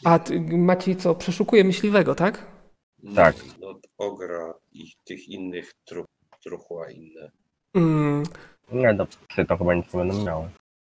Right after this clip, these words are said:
Speaker 2: Nie wiadomo, może mają zawsze takie fajne
Speaker 1: Dobrze.
Speaker 2: sierścią.
Speaker 1: Co on może mieć?
Speaker 3: Najlepiej jakby miał jakieś ze trzy mikstury leczenia ciężkich
Speaker 1: Tarcza
Speaker 3: obrażeń.
Speaker 1: drewniana,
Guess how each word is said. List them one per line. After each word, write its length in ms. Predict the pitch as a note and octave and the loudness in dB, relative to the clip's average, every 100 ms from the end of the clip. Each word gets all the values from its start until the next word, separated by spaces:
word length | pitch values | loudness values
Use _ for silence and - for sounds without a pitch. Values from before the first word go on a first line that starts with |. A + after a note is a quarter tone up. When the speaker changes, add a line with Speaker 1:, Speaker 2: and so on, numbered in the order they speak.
| _ _ _ _ _ _ _ _ _ _ G#2 | _ _ _ _ _ _ _ _ _ _ _
Speaker 2:
Nie 140 | G2+ G2 | -18 -14
wiadomo, 420 | - G#2+ - E2+ | -12 -12 -14 -12
może 180 | E2 E2 | -12 -10
mają 360 | F2 E2+ E2+ E2 | -10 -8 -8 -10
zawsze 300 | E2+ - - - | -10 -12 -14 -12
takie 380 | - - - - | -4 0 2 2
fajne 240 | - - - G3 | 0 0 -2 2
Speaker 1:
Dobrze. 200 | F#3 D#3 - | 2 2 0
Speaker 2:
sierścią. 320 | - - - - - - - - - - - - | -8 -14 -18 -20 -20 -20 -16 -16 -16 -16 -16 -10
Speaker 1:
Co 200 | - A#3 | -2 2
on 120 | G#3 | 4
może 280 | G3+ G3 F#3+ | 4 4 2
mieć? 400 | F#3+ E3+ - - - - _ _ _ _ _ _ _ _ _ _ - - - - - _ _ _ - - | 0 -2 -6 -12 -12 -20 _ _ _ _ _ _ _ _ _ _ -4 -4 -4 -12 -20 _ _ _ -8 4
Speaker 3:
Najlepiej 380 | G2+ A2+ A#2 B2 | 10 10 12 12
jakby 180 | A2+ A#2+ | 12 12
miał 160 | A#2 | 12
jakieś 320 | A2 - A2 | 10 8 4
ze 140 | G#2 G#2 | 6 6
trzy 280 | - - A2 | 6 8 8
mikstury 500 | A2 G#2 - G2 E2+ | 8 6 4 6 10
leczenia 580 | F2+ E2+ F#2+ F2 F2 | 8 8 6 8 8
ciężkich 380 | E2+ F2 D#2+ D#2 | 8 4 4 2
Speaker 1:
Tarcza 240 | - G2 - | 6 8 6
Speaker 3:
obrażeń. 180 | F#3+ | 4
Speaker 1:
drewniana, 640 | F3 F3+ D3+ D3+ D3 D3+ | 0 -4 -2 -2 0 0